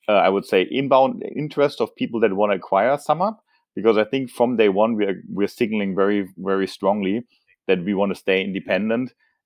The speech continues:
and that we are the ones, uh, basically consolidating the market there. Um, so nothing, nothing happened there. And I think also with the size we reached now, uh, the number of players that would buy us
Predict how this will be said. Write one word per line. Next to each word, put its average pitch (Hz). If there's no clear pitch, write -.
and 98
that 92
we 92
are 98
the 92
ones, 92
uh, 85
basically 87
consolidating 92
the 87
market 80
there. 85
Um, 87
so 80
nothing, 92
nothing 113
happened 117
there. 131
And 104
I 98
think 113
also 117
with 95
the 95
size 104
we 110
reached 104
now, 143
uh, 101
the 98
number 104
of 101
players 107
that 92
would 110
buy 101
us 131